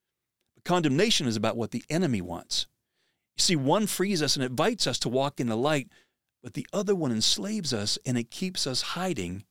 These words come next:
in the darkness. You go back to, uh, let's take a look at some scriptures here for a second.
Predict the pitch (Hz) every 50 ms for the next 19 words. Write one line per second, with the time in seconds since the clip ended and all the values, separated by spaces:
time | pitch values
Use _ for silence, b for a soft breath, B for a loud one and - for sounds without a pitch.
0 | _ _ _ _ _ _ _ _ _ _ _ _ - 123 117 104 107 160 170 160
1 | 151 - - - - - - - _ _ _ _ _ _ _ _ _ _ _ _
2 | _ _ _ _ _ _ _ _ _ _ _ _ _ _ - 165 202 - 214 170
3 | 185 165 151 - - - 180 123 113 101 92 85 80 78 - _ _ _ _ _
4 | _ _ _ _ _ - - - - 247 143 117 117 101 104 - - 120 113 -
5 | - 127 107 - - 110 - - - - 123 110 - - 110 107 110 - 113 113